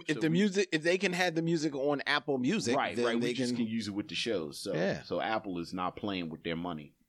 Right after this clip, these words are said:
Speaker 2: And
Speaker 1: Well, that's the
Speaker 2: Foundation
Speaker 1: thi-
Speaker 2: looks very, very well financed.
Speaker 1: That's the thing that's always one of the biggest things that's kept me from getting Apple T V is
Speaker 2: Mm-hmm.
Speaker 1: because I know, like, it's literally about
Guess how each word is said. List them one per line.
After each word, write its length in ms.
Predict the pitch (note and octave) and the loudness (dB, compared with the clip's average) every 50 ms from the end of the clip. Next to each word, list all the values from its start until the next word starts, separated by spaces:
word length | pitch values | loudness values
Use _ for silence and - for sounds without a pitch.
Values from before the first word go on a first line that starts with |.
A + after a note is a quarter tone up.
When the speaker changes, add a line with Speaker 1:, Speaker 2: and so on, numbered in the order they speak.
| _ - | _ -20
Speaker 2:
And 100 | - - - F#2+ G2 | -20 -16 -12 -2 0
Speaker 1:
Well, 100 | - C4+ | 0 2
that's 200 | C4 D#4+ F#4 - | 4 2 2 2
the 60 | - | 2
Speaker 2:
Foundation 140 | C#4+ A#3+ C#4 | 0 0 0
Speaker 1:
thi- 40 | - | -2
Speaker 2:
looks 200 | G2+ - - - | -4 -6 -10 -14
very, 580 | E2 D#2 E2+ A2 A2 G2+ F#2+ F#2 D#2+ D2 - - _ _ _ _ _ _ _ _ _ _ - | -12 -4 -2 0 0 0 0 -2 -4 -6 -8 -16 _ _ _ _ _ _ _ _ _ _ -10
very 360 | A2 F2+ G#2+ A2+ A2 G2+ F#2+ | -8 -4 -2 0 0 0 -2
well 260 | F2 D#2+ F2 F2 E2+ | -2 -2 -4 -4 -4
financed. 440 | - - F#2 F2 D#2+ D2 D2 D2 - _ E3+ | -4 -6 -6 -6 -6 -8 -10 -16 -20 _ -2
Speaker 1:
That's 280 | G#3+ A3+ A#3+ B3+ A#3 | 0 2 2 0 0
the 120 | - A#3 G3+ | -2 -2 0
thing 220 | - G3 F#3 F3 | 0 0 0 2
that's 220 | D#3+ C#3+ C3 - - - | 0 0 0 -2 -4 0
always 320 | C#3+ C#3+ C3 A#2+ A#2+ - - - _ | 0 2 2 2 0 -2 -6 -10 _
one 160 | - C#3 C#3+ | -2 -2 0
of 60 | B2+ A2 | 0 -2
the 60 | G#2+ | -2
biggest 380 | G2 C3+ C3+ B2 A#2 - - - | -2 -2 -2 -2 -4 -6 -6 -4
things 260 | A2+ G2 F#2+ F2 - | -2 -2 -2 0 0
that's 280 | F#2+ F2 E2+ - - - | -2 -2 -2 -4 -6 -10
kept 260 | - - C3 - - | -4 -4 -4 -2 -2
me 100 | G2 F#2+ | -4 -4
from 200 | - G#2 F2+ E2+ | -2 -4 -4 -4
getting 300 | E2 A2+ A2+ A#2 A2 - | -2 -2 -2 -2 -2 -2
Apple 220 | - G#2+ G2+ A2 G#2+ | -2 -2 -2 -4 -4
T 160 | - - A#2 | -2 -2 -2
V 220 | G#2+ A#2+ A#2 G#2+ E2+ | -2 0 0 0 0
is 80 | G#2 G#2+ | 0 -2
Speaker 2:
Mm-hmm. 40 | G#2+ A2 | -4 -2
Speaker 1:
because 200 | - C3 G#2+ - - | -2 -4 -4 -2 -2
I 140 | C3+ C#3 C3+ | 0 0 2
know, 500 | B2 A#2+ B2+ C#3+ D#3 D#3 D3+ D3 C3+ B2 | 2 0 0 2 2 2 4 4 4 4
like, 300 | A#2+ A2 A2 G#2 - - | 4 2 0 0 0 -2
it's 300 | B2 A#2 F#2+ - - A#2 | -6 -4 -4 -8 -8 -6
literally 640 | B2+ B2+ B2+ C3+ C#3+ C3+ B2 A#2+ A#2 G#2+ G#2+ G#2 G#2 | -8 -8 -2 0 0 0 0 0 -2 -2 0 0 0
about 440 | G2+ F2+ F#2 G2 F2+ F#2 E2+ - - | 0 0 0 0 0 0 -2 -6 -10